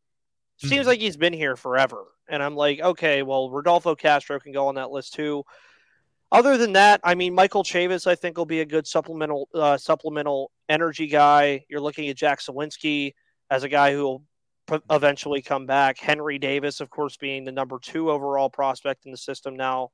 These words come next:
Speaker 1: or actually, I believe he's number one still. Yeah, he's still number one. Termarr Johnson is number two, which I cannot wait until in twenty twenty-eight when it's Cam Collier versus Termarr Johnson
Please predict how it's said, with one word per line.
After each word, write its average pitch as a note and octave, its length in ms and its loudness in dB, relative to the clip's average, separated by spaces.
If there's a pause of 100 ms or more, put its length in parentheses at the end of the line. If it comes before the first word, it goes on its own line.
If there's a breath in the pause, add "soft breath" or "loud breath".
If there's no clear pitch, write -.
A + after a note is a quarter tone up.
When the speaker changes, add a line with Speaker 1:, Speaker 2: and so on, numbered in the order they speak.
Speaker 1:
or C#3 120 0
actually, C3+ 300 -2
I - 20 -10
believe C3 240 -8
he's C3 120 -10
number B2+ 240 -12
one B2 240 -10
still. B2 240 -10
Yeah, B2+ 180 -4
he's B2+ 120 -8
still C#3 180 -6
number B2+ 240 -8
one. B2+ 300 -6 (420 soft breath)
Termarr G#3+ 380 4
Johnson F#3+ 480 2
is C3 140 -6
number C3+ 260 -6
two, C3+ 300 -6
which B2+ 260 -8 (400 soft breath)
I - 60 -16
cannot G3 280 6
wait F#3+ 200 4
until E3 380 4
in D3+ 80 0
twenty F3 340 -4
twenty-eight D#3+ 580 0
when D3 160 -6
it's C3+ 140 -12
Cam D3+ 280 -2
Collier D3 540 2
versus C3+ 340 -6
Termarr C#3 400 -4
Johnson C3 540 -4